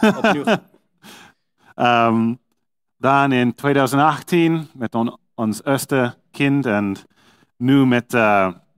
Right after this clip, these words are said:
Speaker 2: de tweeling. En het, eh, je, misschien je denkt, het, het gaat steeds makkelijker om zending te worden, o-, om te gaan te de, ehm, land waar, eh, we werken, maar het, het gaat staat, eh, steeds moeilijker,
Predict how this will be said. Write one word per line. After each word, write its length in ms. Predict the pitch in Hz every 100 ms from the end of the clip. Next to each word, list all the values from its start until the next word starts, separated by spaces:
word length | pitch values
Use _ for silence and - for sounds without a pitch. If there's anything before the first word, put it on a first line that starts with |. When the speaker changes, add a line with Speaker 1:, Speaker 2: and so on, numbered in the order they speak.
| _ -
Speaker 2:
de 100 | 120
tweeling. 580 | 147 151 151 147 143 - - - - -
En 160 | 131
het, 140 | 135 139
eh, 160 | 160 151 - _ _ _ _ _
je, 160 | - 147
misschien 400 | 170 175 - 214 196
je 80 |
denkt, 220 | 170 175 156
het, 260 | 160 151
het 260 | 175 160 147 _
gaat 360 | - - 151 -
steeds 320 | - 147 -
makkelijker 680 | 156 175 202 196 208 214 214 -
om 500 | 131 120 117 107 117 _ _ _ _ _ _ _ _
zending 440 | - 147 135 151
te 100 | 160
worden, 380 | 147 147 160 180
o-, 320 | 139 139 135
om 180 | 117 107
te 140 | -
gaan 340 | 113 147 151 170
te 120 | -
de, 320 | 123 117 110 107
ehm, 360 | 107 101 95 92 - - - - _
land 460 | 110 131 143 214 202
waar, 140 | 123 120 -
eh, 340 | 120 104 98 98
we 120 | 110 113
werken, 500 | 143 170 - 202 151
maar 400 | 117 110 110 -
het, 440 | 123 - 113 - _
het 180 | - 117
gaat 260 | - 151 151
staat, 480 | - 143 127 - -
eh, 200 | 131 120
steeds 320 | - 135 117
moeilijker, 600 | 127 151 175 185 202 220